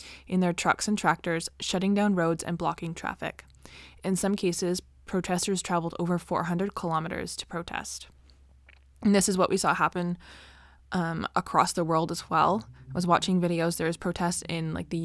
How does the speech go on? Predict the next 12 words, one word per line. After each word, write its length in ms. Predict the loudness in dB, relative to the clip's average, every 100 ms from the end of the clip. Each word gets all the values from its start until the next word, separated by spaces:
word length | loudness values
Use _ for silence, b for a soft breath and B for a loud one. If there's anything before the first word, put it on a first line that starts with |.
| 0
U 100 | 2
S 420 | 2 0 -2 -8 -10 -8
and 340 | -6 -6 -8
the 220 | -8 -6
U 120 | -6 -6
K 320 | -4 -2 0
and 120 | -2
Canada 380 | -6 -4 -2 0
as 240 | -2 -2
well. 320 | 2 2 2 -2 B B B B
I 100 | 0
know 300 | 2 2 0